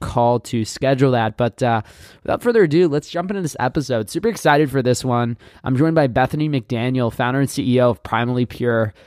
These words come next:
uh, which is a skincare brand that she launched back in twenty fifteen. Um, I'll let her tell her story a little bit deeper into the podcast, but since then, she's been able to grow the company to, uh, thirty employees. She's got customers all over the world. They're shipping things, you know, to Dubai, and it's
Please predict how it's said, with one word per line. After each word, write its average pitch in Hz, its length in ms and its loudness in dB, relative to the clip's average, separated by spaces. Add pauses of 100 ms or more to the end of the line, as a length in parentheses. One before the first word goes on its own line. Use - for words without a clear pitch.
(120)
uh, 120 220 2
which 127 120 2
is 117 120 -2
a - 20 2
skincare 165 560 0
brand 120 320 0
that 123 80 -4
she 151 220 -2
launched 131 340 -4
back 123 260 -2
in 120 120 -4
twenty 127 400 -6
fifteen. 110 600 -6 (380)
Um, 113 600 0
I'll 135 120 0
let 160 140 4
her 151 120 2
tell - 280 0
her 135 100 4
story 127 260 -2
a 117 80 -2
little 123 200 0
bit 117 180 -4
deeper 127 260 -2
into 117 180 -4
the - 80 -6
podcast, 120 720 -2
but 117 160 0 (220)
since 175 280 -2
then, 147 260 2
she's 131 180 0
been 131 100 0
able 135 200 0
to 139 60 2
grow 127 220 2
the 120 80 -2
company 117 440 -4
to, 110 340 -2 (400)
uh, 117 300 -2
thirty 160 300 4
employees. 135 540 2
She's 123 140 -6
got 117 180 -4
customers 127 420 -2
all 135 220 4
over 123 140 2
the 117 100 -2
world. 123 480 0
They're 117 100 0
shipping 120 380 -2
things, 120 320 2
you 113 100 -6
know, 110 120 -6
to - 240 -10
Dubai, 107 480 -4
and 107 80 -6
it's 101 200 -14